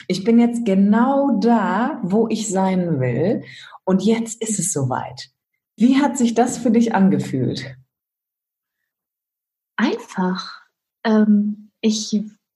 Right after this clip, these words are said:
Speaker 2: kann's gar nicht anders beschreiben. Also ich war,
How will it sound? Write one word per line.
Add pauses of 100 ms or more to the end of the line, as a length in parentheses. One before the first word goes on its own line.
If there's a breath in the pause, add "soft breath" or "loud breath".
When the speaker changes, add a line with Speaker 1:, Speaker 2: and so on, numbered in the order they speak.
(500)
Speaker 2:
kann's
gar
nicht
anders
beschreiben.
Also
ich
war,